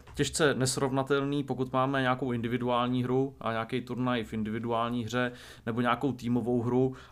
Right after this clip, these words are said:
A je jedno, jestli pak z těch individuálních lidí člověk postaví tým a každý hraje prostě za sebe, eh, v nějaký jedna V jedna, anebo jestli je to fakt tým složených, eh, z pěti lidí.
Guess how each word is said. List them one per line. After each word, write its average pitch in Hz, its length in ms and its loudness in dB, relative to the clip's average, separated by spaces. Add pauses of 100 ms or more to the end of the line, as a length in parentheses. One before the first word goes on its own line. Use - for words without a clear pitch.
(200)
A 113 440 4
je 135 120 4
jedno, 143 240 6
jestli 135 180 2
pak 131 180 0
z - 60 -10
těch 135 160 -2
individuálních 127 680 2
lidí 113 220 -4
člověk 123 280 -4
postaví 127 440 -2
tým 123 580 -2
a 107 580 2 (180)
každý 123 260 0
hraje 117 220 2
prostě 120 260 -6
za 113 80 -2
sebe, 120 420 -2
eh, 107 880 -4
v - 160 -14
nějaký 110 340 -4
jedna 117 220 0
V 123 180 2
jedna, 113 340 0
anebo 117 320 -2
jestli 117 180 0
je 117 40 -2
to 120 100 -4
fakt 123 300 -4
tým 123 420 2
složených, 123 760 -2
eh, 113 140 0
z - 140 -10
pěti 123 360 -4
lidí. 104 320 -8